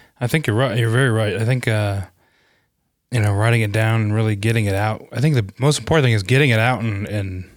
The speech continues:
defining what it is, um, that's making you feel that way, because,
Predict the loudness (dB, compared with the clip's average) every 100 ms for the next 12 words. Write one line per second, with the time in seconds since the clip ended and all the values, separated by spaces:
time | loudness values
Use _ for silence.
0 | _ -6 0 0 2 0 -2 -4 -2 -4
1 | -4 -8 -12 _ -6 -4 -2 -2 -4 -8
2 | -12 _ _ -6 -4 -2 -2 -2 -6 -4
3 | -2 -2 -4 -4 -4 -4 -2 -4